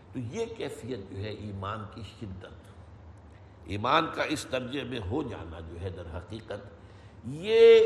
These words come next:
احسان اسلام ہے۔ اس میں اللہ کے لیے جد و جہد، اللہ کے لیے محنت، اللہ کے لیے بھاگ دوڑ، اللہ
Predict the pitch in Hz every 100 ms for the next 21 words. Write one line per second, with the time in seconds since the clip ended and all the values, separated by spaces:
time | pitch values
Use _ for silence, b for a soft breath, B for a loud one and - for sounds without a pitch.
0 | 220 180 170 - 156 165 180 180 196 196
1 | 165 - 123 127 107 82 - - - -
2 | - - - - - - - - - -
3 | - B B B B - 233 233 233 240
4 | 190 175 202 196 - 170 151 143 104 107
5 | 95 - 95 139 170 - 117 120 123 92
6 | 104 95 92 82 110 131 143 - 104 104
7 | 107 90 95 98 87 85 90 92 82 131
8 | 151 147 - 120 117